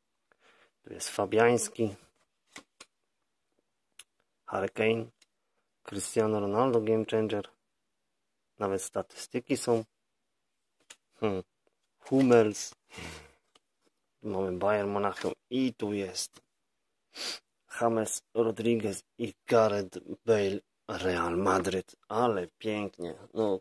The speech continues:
kurczę, ale mi zrobiłeś teraz niespodziankę. Ale tego mam. W ogóle muszę sobie zrobić jakiś specjalny karton na te wasze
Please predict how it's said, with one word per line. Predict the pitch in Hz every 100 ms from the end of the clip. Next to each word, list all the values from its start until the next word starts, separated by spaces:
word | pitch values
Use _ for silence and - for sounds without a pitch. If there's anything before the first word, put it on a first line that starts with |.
| _
kurczę, | 165 165 117 - 104
ale | 87 113
mi | 120
zrobiłeś | 117 113 110 113 101
teraz | - 110 104
niespodziankę. | 107 - 117 104 107 104 - 107 117 _ _ _ _ _ _ -
Ale | 120 113
tego | - 101 104
mam. | 110 98 107 _ - - -
W |
ogóle | 107 139
muszę | 127 -
sobie | 117 117
zrobić | 113 113 -
jakiś | - -
specjalny | - 107 - 104 101
karton | - 110 - 95
na | 95
te | -
wasze | 92 101 - 98